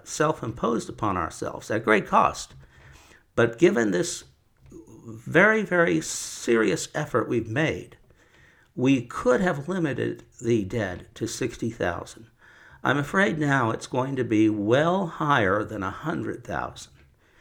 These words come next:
We don't know how high, but states like Georgia, Florida, other southern states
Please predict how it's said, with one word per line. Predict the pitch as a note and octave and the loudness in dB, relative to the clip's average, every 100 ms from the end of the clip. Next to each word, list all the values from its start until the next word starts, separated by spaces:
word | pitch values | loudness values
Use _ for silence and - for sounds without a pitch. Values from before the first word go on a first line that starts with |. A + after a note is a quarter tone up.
| _ - _ | _ -20 _
We | B2+ B2+ | -4 0
don't | A#2+ C3 | 2 4
know | F3 | 2
how | E3 G3 F3+ | 2 2 2
high, | A2 G2 F2+ - - - | 0 -2 -2 -6 -20 -10
but | G#2+ | -8
states | - C3+ C#3 - | -2 0 0 0
like | B2 A2 - | 0 0 -2
Georgia, | - G#2 G#2+ A#2+ C3+ F3 G3+ _ - - _ _ _ _ _ | -4 0 4 4 2 -4 -4 _ -20 -20 _ _ _ _ _
Florida, | _ - B2+ A2 G#2 A2 D#3 G3+ - - _ _ - - _ | _ 0 6 10 10 8 6 2 -4 -18 _ _ -20 -20 _
other | B2 D#3 D#3+ | 0 2 0
southern | - B2 A#2+ A2 | 4 4 4 0
states | - - G2 - - - | -4 -2 -2 -4 -10 -18